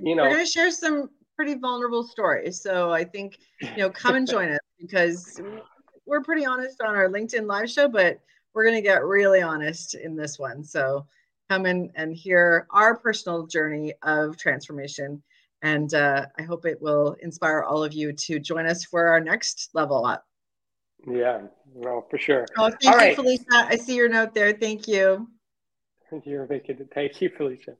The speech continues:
Speaker 1: Um, yeah, so that brings us, I can't believe, you know, twenty minutes just goes by so fast. Like, who says you
Speaker 2: Every time.
Speaker 1: can't talk about stuff in twenty minutes? Um, I, I don't even know how much stuff we covered, but we covered a lot.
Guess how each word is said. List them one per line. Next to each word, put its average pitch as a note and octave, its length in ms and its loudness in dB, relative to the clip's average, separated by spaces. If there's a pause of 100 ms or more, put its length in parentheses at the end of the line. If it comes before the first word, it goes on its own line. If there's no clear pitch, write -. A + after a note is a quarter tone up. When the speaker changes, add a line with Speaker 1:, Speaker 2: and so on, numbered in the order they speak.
(480)
Speaker 1:
Um, F#3 480 4 (300)
yeah, G3 320 0
so F#3+ 220 -6
that F3 300 -4 (100)
brings G3+ 320 -6
us, F#3+ 240 -6
I D3+ 60 -20
can't G#3 180 -20
believe, E3+ 220 -14
you F3 180 -6
know, F3+ 220 -4 (180)
twenty G#3+ 240 -6
minutes C#3 320 -6
just B2 160 -20
goes A#2+ 200 -10
by A#2+ 220 -4
so C3 200 -12
fast. B2 320 -4
Like, F#3 180 6
who B3+ 120 2
says D4 240 6
you - 60 0
Speaker 2:
Every - 40 -4
time. - 160 -4
Speaker 1:
can't B3 120 2
talk A3 200 2
about F#3+ 240 -2
stuff F3+ 220 0
in E3+ 100 -10
twenty F#3 200 -4
minutes? F3 280 -2 (580)
Um, D#3+ 420 0 (560)
I, D3 40 -6
I D#3+ 40 -4
don't G3+ 140 -4
even A3 140 -6
know G#3+ 120 0
how G3 80 -4
much A3 160 -6
stuff G3 200 -6
we F#3 80 -6
covered, D3 340 -6
but C3+ 80 -4
we C#3 160 -8
covered C#3+ 160 -10
a C#3 80 -8
lot. B2 200 -6